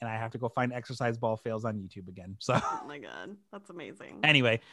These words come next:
Speaker 1: that was W T F for the week. I hope you enjoyed it.
Speaker 2: Yep.
Speaker 1: Uh, yes.
Speaker 2: Yeah.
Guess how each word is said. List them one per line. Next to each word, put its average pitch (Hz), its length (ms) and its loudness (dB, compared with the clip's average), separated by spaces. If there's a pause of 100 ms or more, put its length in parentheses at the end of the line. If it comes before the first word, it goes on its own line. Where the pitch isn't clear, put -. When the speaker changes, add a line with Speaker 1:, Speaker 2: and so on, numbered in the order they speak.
(160)
Speaker 1:
that 185 120 12
was 208 160 10
W 190 200 12
T 180 140 10
F 165 100 8
for 160 120 -2
the 147 80 4
week. 139 300 4
I 135 60 6
hope 131 220 8
you 131 100 2
enjoyed 110 300 2
it. 104 180 -4 (380)
Speaker 2:
Yep. 185 120 -14
Speaker 1:
Uh, 104 360 4 (1600)
yes. - 340 -6 (600)
Speaker 2:
Yeah. 240 340 2